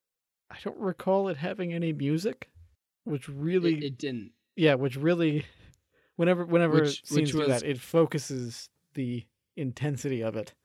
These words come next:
Speaker 2: Yeah, there was no music, which made it really intense. It, it was effective use of silence.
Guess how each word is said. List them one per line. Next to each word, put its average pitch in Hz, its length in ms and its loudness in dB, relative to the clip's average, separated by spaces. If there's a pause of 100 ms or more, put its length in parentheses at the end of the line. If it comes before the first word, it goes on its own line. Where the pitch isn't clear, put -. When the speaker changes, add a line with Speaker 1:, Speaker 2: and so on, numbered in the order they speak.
(840)
Speaker 2:
Yeah, 147 180 0
there 131 160 0
was 160 180 0
no - 80 -2
music, 101 460 -6
which 104 180 -12
made 104 160 -6
it 107 80 -10
really 101 220 -10
intense. 104 340 -10
It, 135 260 -4
it 151 60 4
was 147 160 2 (140)
effective 151 480 0
use 113 240 -4
of - 180 -12
silence. - 480 -14